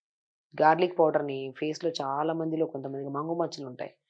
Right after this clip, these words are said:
ఆ గార్లిక్ వెల్లుల్లి పౌడర్‌ని కొద్దిగా ఘీలో కానీ తేనెలో కానీ కలుపుకొని కొద్దిగా టూ డ్రాప్స్ ఆయిల్ వేసి రోజు వాటర్ కొద్దిగా కలిపి మంగు మచ్చలకు అప్లై చేసుకోమంటుంటాను.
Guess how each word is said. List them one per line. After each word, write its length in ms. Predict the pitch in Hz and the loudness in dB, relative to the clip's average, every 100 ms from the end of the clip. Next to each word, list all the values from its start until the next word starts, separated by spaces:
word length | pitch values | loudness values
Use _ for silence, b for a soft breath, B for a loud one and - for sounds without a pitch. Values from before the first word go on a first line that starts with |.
| _ _ | _ _
ఆ 60 | 147 | -2
గార్లిక్ 420 | 143 143 156 165 | 4 6 6 2
వెల్లుల్లి 280 | 151 160 160 | 2 2 2
పౌడర్‌ని 300 | 160 147 143 | 2 2 0
కొద్దిగా 460 | 139 135 139 156 147 | -4 -4 -4 0 0
ఘీలో 340 | 139 156 165 | -2 0 2
కానీ 300 | 151 143 147 151 160 _ _ _ | 2 -2 -6 -6 -10 _ _ _
తేనెలో 280 | 156 151 160 | 0 4 2
కానీ 180 | 151 143 | 2 -2
కలుపుకొని 560 | 139 135 - 135 131 135 | -4 -6 -6 -8 -8 -10
కొద్దిగా 380 | - 147 151 151 | -10 -8 -4 -2
టూ 140 | 151 139 | -2 0
డ్రాప్స్ 300 | 147 147 135 | 0 0 -4
ఆయిల్ 220 | 135 143 | -4 -4
వేసి 280 | 135 - 131 - | -6 -8 -8 -4
రోజు 240 | 147 151 | -2 0
వాటర్ 240 | 156 147 135 | 0 -2 -4
కొద్దిగా 240 | 131 135 | -8 -8
కలిపి 300 | 135 139 208 240 _ _ _ - | -8 -8 -10 -12 _ _ _ -2
మంగు 220 | 160 170 | 0 2
మచ్చలకు 340 | 180 175 147 143 | 0 -2 -4 -4
అప్లై 220 | - 131 | -4 -6
చేసుకోమంటుంటాను. 840 | 131 - 131 127 123 123 123 127 | -6 -10 -12 -12 -14 -14 -14 -14